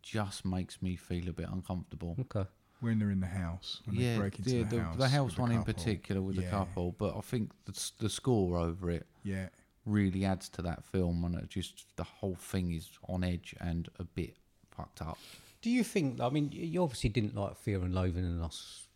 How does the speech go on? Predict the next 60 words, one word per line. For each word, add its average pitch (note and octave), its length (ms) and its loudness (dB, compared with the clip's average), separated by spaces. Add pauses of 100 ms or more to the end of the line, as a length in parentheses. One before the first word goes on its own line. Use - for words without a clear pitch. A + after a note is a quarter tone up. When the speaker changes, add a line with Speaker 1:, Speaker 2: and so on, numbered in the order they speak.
(120)
Speaker 2:
Vegas, E2 480 0
Speaker 1:
Mm-hmm. B2+ 360 2
Speaker 2:
um, G#2+ 420 2
but, - 220 0
uh, C#3+ 200 -2
do D3+ 120 -2
you C#3+ 60 2
not D3 180 0
think B2+ 240 0
that - 460 -2
Clockwork A#2 360 0
Orange G#2+ 320 2
is A2 80 -2
sort - 220 -2
of E2+ 200 -2 (640)
a A#2 80 4
little G2 200 4
bit E2+ 180 -2
scatty A2+ 500 0
like F#2+ 280 2
that, B2+ 200 2
a A2+ 40 -2
little G2 160 0
bit F#2 320 -2
weird, A#2 420 4 (240)
not C3 160 0
along A#2 220 2
the G#2+ 80 0
same A#2+ 440 2
sort B2 260 -2
of A2+ 60 2
lines? D3+ 680 0
Speaker 1:
No, D3+ 240 2
Speaker 3:
No, G#2+ 200 4
Speaker 1:
really? A2+ 120 6
Speaker 3:
not F2+ 400 2
Speaker 2:
No, D3+ 300 4
not D#3 180 2
at - 140 -4
all. G#2+ 300 4
Speaker 1:
No, D3+ 160 0
I G#2 140 0 (180)
think A#2 140 0
you're C3 40 4
Speaker 2:
Okay. G2+ 220 0
Speaker 1:
talking G#2+ 140 0
bollocks A2 200 0
Speaker 3:
There C3 100 4
are - 40 4
Speaker 1:
there, C3 120 8
mate. C3 60 8
Speaker 3:
elements. G#2 420 2
There D3 160 4
are D#3 180 10
elements C3 420 6
of G2 180 -2
it. G2 180 -2
It's - 140 -8
a C#3 40 -2
bit C3+ 320 2